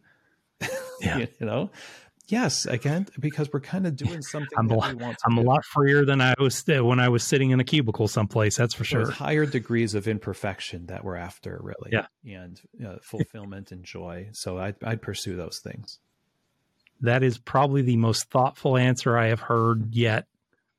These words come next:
Speaker 2: uh, to that question. That, that was phenomenal. Um, usually I get the, "Well, I want, I can do whatever I want." Yeah,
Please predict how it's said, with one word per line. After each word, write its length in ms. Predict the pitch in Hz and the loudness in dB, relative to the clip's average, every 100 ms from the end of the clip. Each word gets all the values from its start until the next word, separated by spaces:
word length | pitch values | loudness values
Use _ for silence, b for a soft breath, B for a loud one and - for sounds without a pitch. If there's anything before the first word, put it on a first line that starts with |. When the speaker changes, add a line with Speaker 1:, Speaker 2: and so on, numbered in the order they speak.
| _ - | _ -4
Speaker 2:
uh, 280 | 113 104 104 104 | 0 2 2 0
to 100 | 120 | 0
that 180 | 110 - | 2 2
question. 440 | 131 107 - 104 | 2 2 2 2
That, 260 | 110 113 120 | 2 2 2
that 140 | 117 117 | 2 2
was 140 | 110 | 0
phenomenal. 680 | - 117 110 104 104 113 - _ - | 0 0 2 0 -2 -10 -16 _ 0
Um, 380 | 104 101 101 - B B - | 2 2 -2 -4 B B 2
usually 340 | 147 147 143 | 2 6 4
I 60 | 127 | 4
get 220 | 127 - | 2 0
the, 100 | 117 | 0
"Well, 420 | 110 285 285 247 | 2 2 4 6
I 60 | 214 | 6
want, 260 | 185 175 170 | 6 4 2
I 120 | 165 | 2
can 140 | 160 | 4
do 120 | 208 | 4
whatever 340 | 240 220 220 196 | 4 4 6 6
I 60 | |
want." 420 | 170 185 135 101 - | 6 6 4 2 0
Yeah, 680 | 165 208 208 202 185 180 | 4 6 8 8 8 6